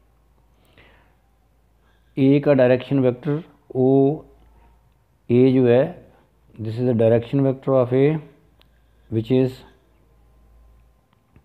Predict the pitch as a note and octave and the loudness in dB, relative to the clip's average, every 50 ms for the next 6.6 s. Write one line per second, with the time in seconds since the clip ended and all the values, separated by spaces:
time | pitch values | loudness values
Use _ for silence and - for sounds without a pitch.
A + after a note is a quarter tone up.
0 | _ _ _ _ _ _ _ _ _ _ _ _ _ _ _ _ - A#2 A#2+ B2+ | _ _ _ _ _ _ _ _ _ _ _ _ _ _ _ _ -4 0 2 2
1 | B2+ B2 A2+ G#2 F2 F2 F2 - - _ _ _ _ _ _ _ _ _ _ _ | 4 4 2 2 -2 -4 -8 -16 -20 _ _ _ _ _ _ _ _ _ _ _
2 | _ _ _ _ _ _ _ _ _ _ _ _ _ - - A#2 B2 C3+ C#3 C#3+ | _ _ _ _ _ _ _ _ _ _ _ _ _ -10 -4 -2 2 4 4 4
3 | C#3+ C#3+ D3 D3 C#3 C3 B2+ B2 B2+ A#2 - - D3+ C#3+ C#3+ C3+ C3+ C#3 C#3+ D3 | 4 2 0 -2 0 0 2 2 2 0 -2 -4 -2 -2 0 0 2 2 2 2
4 | D3 D3+ D3+ C#3+ - - - _ _ _ _ _ _ _ _ _ _ _ _ - | 2 0 -2 -4 -8 -12 -20 _ _ _ _ _ _ _ _ _ _ _ _ -6
5 | A#2 A2+ A2 A#2 A#2 B2 B2+ B2+ B2+ B2+ C3 C3 C3 - C3+ B2+ C3 B2 B2 A2+ | -4 -2 2 2 2 2 2 2 0 0 0 -2 -4 -6 -4 -2 0 0 0 -2
6 | - - B2+ A#2+ A2 A2 B2 C3 C3 C3 C3 | -4 -4 -2 -2 0 2 2 2 2 2 0